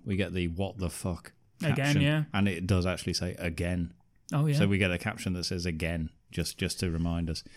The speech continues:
Speaker 1: It's one of those, it's, it's basically this. You know, if you see a sequel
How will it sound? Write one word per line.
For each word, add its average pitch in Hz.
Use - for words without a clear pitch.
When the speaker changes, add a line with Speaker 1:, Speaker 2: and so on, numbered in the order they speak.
Speaker 1:
It's 127
one 165
of 156
those, 120
it's, 113
it's -
basically 113
this. 87
You 135
know, 170
if 160
you 139
see 135
a 117
sequel 92